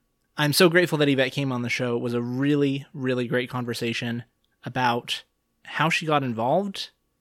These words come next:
about how it all worked behind the scenes, and what's going on now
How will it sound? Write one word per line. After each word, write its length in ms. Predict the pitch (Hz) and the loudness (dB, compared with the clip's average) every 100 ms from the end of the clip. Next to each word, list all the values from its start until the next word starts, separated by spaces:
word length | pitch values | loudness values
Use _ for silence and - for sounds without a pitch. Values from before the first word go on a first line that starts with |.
| _ - | _ -8
about 260 | 123 123 | -4 -4
how 180 | 117 139 | -2 -2
it 60 | 147 | 0
all 140 | 131 | 0
worked 300 | 120 151 - | 0 -4 -4
behind 300 | 131 127 117 | -6 -4 -4
the 40 | |
scenes, 680 | 107 - 143 170 180 196 - _ _ _ _ _ _ 139 | -6 -6 -2 -2 -2 -6 -12 _ _ _ _ _ _ -2
and 600 | 135 127 127 123 123 - _ _ _ _ _ _ _ _ _ _ | -2 -2 -4 -6 -8 -12 _ _ _ _ _ _ _ _ _ _
what's 240 | 143 151 | -2 0
going 220 | 185 175 | 0 2
on 160 | 170 170 | 2 2
now 340 | 156 180 110 | 2 2 0